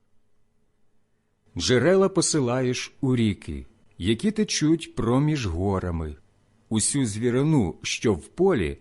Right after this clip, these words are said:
вони напувають. Дикі осли там гасять свою спрагу. Над ними кублиться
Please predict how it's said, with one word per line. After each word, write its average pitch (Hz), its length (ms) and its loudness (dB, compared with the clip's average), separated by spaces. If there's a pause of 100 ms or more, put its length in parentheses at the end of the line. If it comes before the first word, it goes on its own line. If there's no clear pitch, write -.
(240)
вони 117 340 4
напувають. 95 880 -2 (400)
Дикі 185 420 2
осли 196 600 4
там 143 360 0
гасять 110 500 0
свою 123 340 -2
спрагу. 87 680 -4 (1000)
Над 113 240 2
ними 214 380 4
кублиться 180 920 0